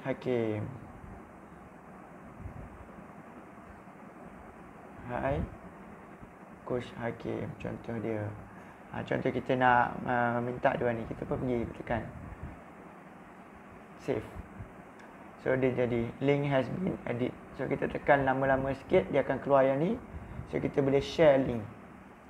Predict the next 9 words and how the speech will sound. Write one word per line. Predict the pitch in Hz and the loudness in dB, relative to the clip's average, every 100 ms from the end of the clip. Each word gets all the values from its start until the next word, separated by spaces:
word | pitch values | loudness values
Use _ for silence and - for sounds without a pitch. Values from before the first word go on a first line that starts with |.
| - - - - - | -18 -18 -18 -14 -6
Ha, | 123 113 113 | -2 -2 0
bila | 117 117 - | -2 -2 -6
kita | - 139 | -2 -2
share | 127 - 135 | 0 6 8
link | 131 135 139 139 | 8 6 4 4
ni, | 160 196 - - - - - - - | 2 0 -6 -14 -16 -16 -18 -18 -8
kita | 143 - 143 135 135 135 127 | -8 4 8 10 8 6 6
boleh, | 131 131 131 131 131 131 131 - - - - | 6 6 6 4 4 2 0 -4 -8 -12 -8
ha, | 135 123 123 | -6 -4 -2